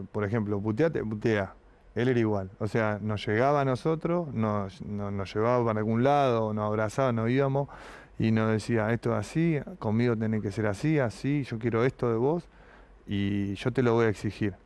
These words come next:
porque yo te voy a dar todas las posibilidades para que vos estés bien". Eh, a mí me cuidó un montón porque a mí en un momento en Alemania,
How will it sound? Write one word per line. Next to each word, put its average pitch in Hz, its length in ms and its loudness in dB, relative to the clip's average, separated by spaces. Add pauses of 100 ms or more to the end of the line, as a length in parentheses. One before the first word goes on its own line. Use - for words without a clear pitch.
(260)
porque 104 200 -2
yo 120 160 -2
te 120 100 -2
voy 120 100 4
a 120 40 4
dar 117 100 2
todas 160 220 0
las 143 140 0
posibilidades 127 420 0
para 120 120 0
que 113 80 0
vos 113 140 2
estés 101 220 -2
bien". 101 200 -2 (800)
Eh, 98 240 0
a 98 120 0
mí 131 280 4
me 117 160 2
cuidó 120 220 2
un 123 60 2
montón 120 440 0
porque 107 640 0
a 101 80 -4
mí 110 100 0
en 117 80 2
un 113 80 0
momento 117 380 0
en 110 80 0
Alemania, 110 720 0